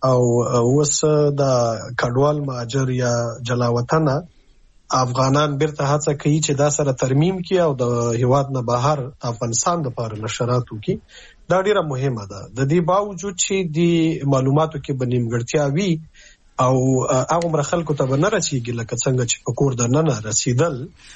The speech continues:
منتها د نشتون نه شتون ډیر مفید دی او دا به دغه ډګر که ډیر ګرم نه وي، نو یو څه خو به دا چرګۍ ګرمه وساتي. ا،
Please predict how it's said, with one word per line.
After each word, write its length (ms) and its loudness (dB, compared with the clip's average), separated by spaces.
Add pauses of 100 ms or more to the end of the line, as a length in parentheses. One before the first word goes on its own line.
(340)
منتها 580 2
د 300 -4
نشتون 580 -2
نه 160 2
شتون 380 0
ډیر 180 2
مفید 460 0
دی 120 2
او 160 4
دا 160 2
به 120 0
دغه 260 0
ډګر 340 0 (500)
که 100 0
ډیر 240 2
ګرم 380 0
نه 100 2
وي، 160 2
نو 120 2
یو 180 0
څه 140 -2
خو 160 0
به 120 2
دا 140 2
چرګۍ 400 0 (140)
ګرمه 360 -2
وساتي. 480 -6
ا، 880 -6